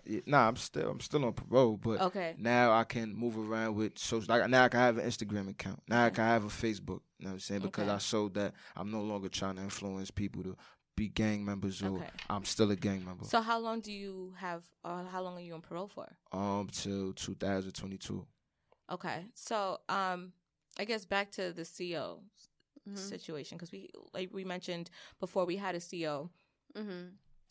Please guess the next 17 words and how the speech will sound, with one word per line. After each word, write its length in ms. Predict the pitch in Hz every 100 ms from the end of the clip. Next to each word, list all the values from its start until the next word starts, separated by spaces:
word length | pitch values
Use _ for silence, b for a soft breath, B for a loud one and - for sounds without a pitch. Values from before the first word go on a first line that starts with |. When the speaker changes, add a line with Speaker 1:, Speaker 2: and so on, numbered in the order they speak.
| -
Speaker 2:
that 200 | 170 165
worked 260 | 101 160 - -
on, 340 | 160 151 143 -
um, 500 | 143 131 113 69 - _ -
Rikers, 440 | 170 160 151 147
and 100 | 156
he 100 | 170
did 180 | 170 170
work 180 | 170 160
with 100 | 160
the, 260 | 156 147 135 _
the 80 | 165
younger 240 | 147 151 147
group 240 | 151 147 -
of 220 | - 147
men. 340 | 160 143 131 170 b b b -
Um, 460 | 175 151 147 139